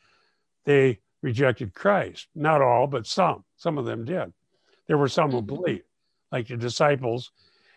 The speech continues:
Speaker 1: and then those who were converted on the day of Pentecost, and then others as Acts narrates. But what would happen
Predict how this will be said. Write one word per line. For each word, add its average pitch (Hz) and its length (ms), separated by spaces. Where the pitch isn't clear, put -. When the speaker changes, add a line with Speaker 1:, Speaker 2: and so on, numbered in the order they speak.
Speaker 1:
and 139 120
then 139 140
those 139 260
who 131 80
were 120 120
converted 127 560
on 139 80
the 123 100
day 127 140
of 113 100
Pentecost, 196 720
and 151 120
then 151 200
others 156 520
as 143 340
Acts 131 360
narrates. 143 680
But 185 240
what 220 300
would 269 180
happen 202 640